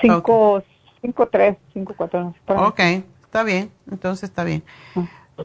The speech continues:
Speaker 2: Entonces, a lo mejor fue en los conductos mamarios que tuviste el cáncer.
Speaker 1: Yo, sí.
Speaker 2: Ok. Bueno.
Speaker 1: Sí, porque me hicieron dos, dos, dos heridas encima del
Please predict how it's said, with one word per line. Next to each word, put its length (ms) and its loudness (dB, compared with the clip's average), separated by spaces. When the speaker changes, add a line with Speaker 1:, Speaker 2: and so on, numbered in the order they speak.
Speaker 2:
Entonces, 720 -2
a 100 4
lo 100 2
mejor 360 2
fue 360 2
en 100 -2
los 160 0
conductos 1040 -4
mamarios 720 2
que 120 -6
tuviste 500 -4
el 120 -6
cáncer. 520 -2
Speaker 1:
Yo, 280 0
sí. 240 6
Speaker 2:
Ok. 280 -2
Bueno. 460 0
Speaker 1:
Sí, 80 0
porque 220 0
me 100 4
hicieron 380 -2
dos, 260 4
dos, 380 2
dos 360 4
heridas 500 2
encima 540 0
del 220 0